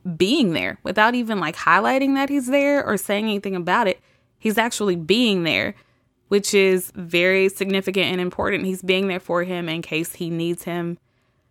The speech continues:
to talk or just being present just because he cares about him.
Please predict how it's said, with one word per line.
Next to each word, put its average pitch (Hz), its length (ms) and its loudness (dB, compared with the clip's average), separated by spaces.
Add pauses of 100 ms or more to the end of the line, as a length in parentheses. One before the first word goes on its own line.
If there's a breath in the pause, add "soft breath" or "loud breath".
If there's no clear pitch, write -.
(360)
to 170 100 -2
talk 180 480 -2
or 226 540 4 (920)
just 214 520 0 (560)
being 202 220 2
present 165 440 -2 (140)
just 180 220 -4
because 101 580 -4 (180)
he - 80 -20
cares 156 260 -2
about - 240 -8
him. 247 120 -10